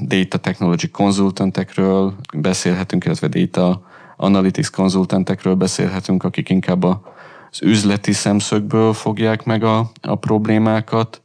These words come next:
és, és ezeket a, a, a problémákat képesek lebontani I T, I T nyelvre, illetve a hatékony eszközvá-, eszközválasztásban is tudnak segíteni.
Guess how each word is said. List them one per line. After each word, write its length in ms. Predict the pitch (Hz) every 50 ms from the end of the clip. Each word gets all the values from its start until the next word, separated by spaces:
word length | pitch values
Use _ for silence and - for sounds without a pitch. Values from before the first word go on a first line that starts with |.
| _ -
és, 400 | - 90 92 90 - - - -
és 260 | - 87 90 - -
ezeket 360 | 95 - 98 - - - -
a, 200 | 95 95 95 92 - - -
a, 340 | - - 82 92 92 92 92 98 -
a 220 | - - 82 82
problémákat 720 | 82 - 101 98 95 90 90 90 90 90 90 - 95 95 -
képesek 680 | - - 92 90 - 95 - - - 95 95 - - - _ _ - - - - - -
lebontani 800 | - 95 92 95 95 92 92 90 - - 90 87 87 87 92 95 101
I 60 | 98
T, 80 | - - 107 107 107 107 107 - - - 71 95 101
I 60 | 104
T 80 | -
nyelvre, 720 | 113 110 107 110 110 110 110 107 107 113 113 113 117 117 -
illetve 340 | - 90 95 95 90 - 87
a 40 | 92
hatékony 720 | 95 95 87 - 92 90 - - 98 92 92 92 90 78 - - - - _ -
eszközvá-, 600 | - 85 92 92 - - 92 - - 87 87 - -
eszközválasztásban 1080 | - 98 - - 92 90 95 95 90 90 90 90 - - 95 92 - - 92 92 -
is 220 | - - - - -
tudnak 340 | - 87 85 90 87 87
segíteni. 840 | - - - 92 90 90 90 87 - - 92 92 92 92 92 - -